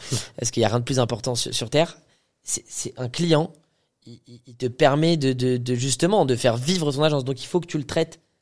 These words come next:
Speaker 2: là, faut que tu lui répondes rapidement, faut que tu sois efficace, faut qu'en aucun cas tu sois arrogant ou que t'aies un ton un peu déplacé. Tu dois être à son service. C'est ça, on fait du service. Et quand tu fais du service, si tu n'es pas bon dans le service,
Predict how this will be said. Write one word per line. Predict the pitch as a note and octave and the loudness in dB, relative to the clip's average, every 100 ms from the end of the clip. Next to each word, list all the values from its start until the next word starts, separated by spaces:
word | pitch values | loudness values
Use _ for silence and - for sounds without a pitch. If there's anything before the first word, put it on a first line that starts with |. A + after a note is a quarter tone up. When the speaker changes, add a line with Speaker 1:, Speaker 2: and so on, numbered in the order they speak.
| _ | _
Speaker 2:
là, | C3+ C#3+ C#3 - - | 2 4 4 0 -20
faut | - | -18
que | B2+ | -2
tu | C#3 | 2
lui | |
répondes | C3 B2+ C3+ | 4 2 0
rapidement, | B2 D3+ E3 D#3 D3 C#3+ - _ | 4 2 4 2 2 0 -20 _
faut | |
que | B2+ | -4
tu | - | 2
sois | C#3 - | 2 4
efficace, | E3+ F#3 D#3 D#3 - - - - | 2 4 4 6 4 -2 -10 -20
faut | - | -12
qu'en | A#2+ C3 | -2 2
aucun | D#3 E3 | 2 2
cas | D#3 F3 | 2 2
tu | - | 2
sois | - C#3 - | 2 0 4
arrogant | D3 C#3 D#3 D#3 E3 | 4 4 4 4 4
ou | |
que | C3 | 2
t'aies | C#3+ | 0
un | C3+ | 2
ton | D#3 | 0
un | D3+ | 0
peu | C#3 | 0
déplacé. | D3 C#3 D3 C#3 D3 - - _ _ | 0 2 2 2 -2 -4 -20 _ _
Tu | - | 0
dois | D3 D3+ | 4 4
être | - | 4
à | - | 0
son | - E3+ | 2 0
service. | - - D#3+ D3+ D#3+ - - _ _ _ _ _ _ | 2 4 4 4 2 0 0 _ _ _ _ _ _
C'est | - - | -6 0
ça, | - F#3+ E3 | 4 4 4
on | C3+ | -2
fait | - F#3 | 4 4
du | F3 C3 D#3 | 4 -4 -2
service. | E3 - F#3 E3+ F3 - - - _ - | 2 6 6 6 2 0 -2 -16 _ -6
Et | C3+ | -2
quand | C3 G3+ | 0 0
tu | F#3 | 0
fais | D#3 | -2
du | D#3+ A#2+ | -2 0
service, | - G#3 E3+ E3 F3+ - - - _ | 2 4 4 2 2 0 -4 -20 _
si | - | -8
tu | C3 | -4
n'es | C#3+ C3+ | -2 4
pas | F3+ F3 | 6 6
bon | F3+ | 4
dans | D3+ C3 | 0 0
le | B2+ A#2+ _ | 0 -4 _
service, | - - C#3+ D#3 G3 - | -2 2 4 2 0 -2